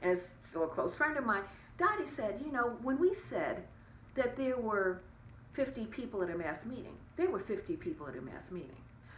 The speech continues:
So when Claude Sitton in the New York Times hears Julian say, "We had fifty people in the New York Ti-, at, at, at a mass meeting," Claude Sitton knows this is the truth, 'cause Julian's gonna tell me the truth. He's not gonna expand on it. He's not gonna,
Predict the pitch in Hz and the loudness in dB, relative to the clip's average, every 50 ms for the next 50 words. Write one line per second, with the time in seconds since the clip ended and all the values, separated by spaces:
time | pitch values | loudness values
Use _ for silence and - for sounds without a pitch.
0 | - - - - - - - 285 269 262 247 233 226 - - 269 220 214 - - | -16 -16 -14 -10 -6 2 8 8 8 10 8 4 0 2 6 6 6 6 4 0
1 | - 381 392 - 285 262 240 240 226 214 226 214 196 196 196 - - 349 359 349 | 2 2 2 2 2 -2 -2 -4 -4 -2 -2 0 0 -2 -2 -2 0 2 2 2
2 | 311 269 240 220 - - 226 214 214 - 220 214 208 202 196 190 190 - 180 - | 2 0 -2 -4 -6 -6 -6 -6 -6 -6 -6 -4 -4 -4 -4 -6 -6 -4 -4 -6
3 | - - - - - - - - - - 349 311 220 214 - - 240 247 - 269 | -6 -6 -12 -16 -16 -16 -14 -6 2 4 4 4 4 2 2 -2 -4 -4 -4 -6
4 | 262 - 220 196 190 202 196 190 185 185 180 180 180 170 - - - 214 214 - | -6 -4 -6 -4 -2 -2 -2 -2 0 -2 0 2 2 0 0 -2 -6 -8 -4 -2
5 | 220 - - 190 180 - - 185 170 170 165 165 170 175 165 160 - 247 269 262 | -2 -2 0 0 -2 0 2 2 2 2 2 0 0 0 0 0 -2 -6 -6 -6
6 | - - - - - - - - - - - - - - - - - 262 262 262 | -6 -6 -8 -10 -12 -18 -20 -20 -20 -20 -20 -20 -20 -10 -8 2 4 6 6 6
7 | - 403 392 392 262 247 226 220 220 220 - - 330 349 - 311 269 - 277 277 | 4 2 2 2 4 4 4 4 4 0 -4 -4 -4 -2 -2 -2 -4 -4 -6 -4
8 | - - 220 - - - - - - - - 240 240 226 - - 320 359 392 320 | -4 -4 -4 -4 -4 -8 -12 -16 -12 -6 -2 -2 -2 -2 2 2 2 4 4 2
9 | 302 277 - 269 254 240 - - 277 277 - 180 180 190 - 196 - - - - | 0 0 2 2 2 2 4 2 2 2 4 2 -2 -2 -2 -6 -4 -4 -4 -4
10 | - - - - - - 214 202 - 190 185 180 175 185 170 160 156 - - - | -4 -6 -10 -16 -12 -8 -8 -6 2 6 6 6 6 4 0 -2 -2 -2 -4 -12
11 | - - - - - - - - - - 170 196 226 247 269 269 269 269 277 277 | -16 -14 -12 -10 -10 -10 -12 -16 -4 0 0 2 4 2 2 6 8 8 8 8
12 | 269 269 269 269 - 226 208 208 214 202 202 202 202 196 185 175 170 170 | 4 0 -2 -4 -6 -8 -6 0 4 4 4 4 4 2 2 4 4 2